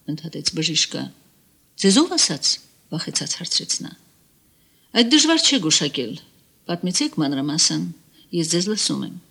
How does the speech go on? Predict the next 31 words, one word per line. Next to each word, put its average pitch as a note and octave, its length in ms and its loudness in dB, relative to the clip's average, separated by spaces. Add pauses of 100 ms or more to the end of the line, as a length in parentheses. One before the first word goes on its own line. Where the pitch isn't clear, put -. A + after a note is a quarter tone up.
(1160)
Ես B3 240 6
առողջ A3+ 340 0
եմ, - 160 -4 (560)
բոլորովին A3 500 2
առողջ, F3+ 380 -2 (680)
լավ C4 180 2
ուտում E3 300 -2
եմ, D3 180 0
խմում, D#3+ 440 0 (420)
բայց F3 400 -2 (340)
չեմ C#3+ 300 -2
քնում, - 400 -10 (420)
մի F#3 80 0
ամսից F#3+ 380 -2
ավելի G#3 300 -6
է, A3 100 -10
որ - 180 -10
ես - 140 -2
չեմ - 240 -2
քնել, - 340 -12 (160)
հասկանո՞ւմ F3 480 -2
եք, G3+ 140 -12 (500)
բոլորովին, A3 640 2 (640)
մի G#3 200 6
ամսից B3+ 540 4
ավելի A3+ 320 2
է, A3+ 120 2
որ F3+ 180 -2
ես G#3 180 2
պառկում F#3+ 560 0
եմ E3 140 0